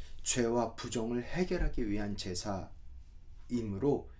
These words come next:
이러한 문제, 내가 죄가 발생할 때마다 드리는 겁니다. 그래서, 그리고 또한 제사장의 위임, 레위인의 임직, 나시린의 서원, 국가적인 절기 때마다 하나님 앞에서 성결하기 위해서,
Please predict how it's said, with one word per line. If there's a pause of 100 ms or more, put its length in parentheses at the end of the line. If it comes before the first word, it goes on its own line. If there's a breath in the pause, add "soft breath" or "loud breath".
(120)
이러한
문제,
내가
죄가
발생할
때마다
드리는
겁니다. (720 loud breath)
그래서, (180)
그리고
또한
제사장의
위임,
레위인의
임직, (280 soft breath)
나시린의
서원,
국가적인 (200)
절기
때마다 (320 loud breath)
하나님
앞에서
성결하기
위해서,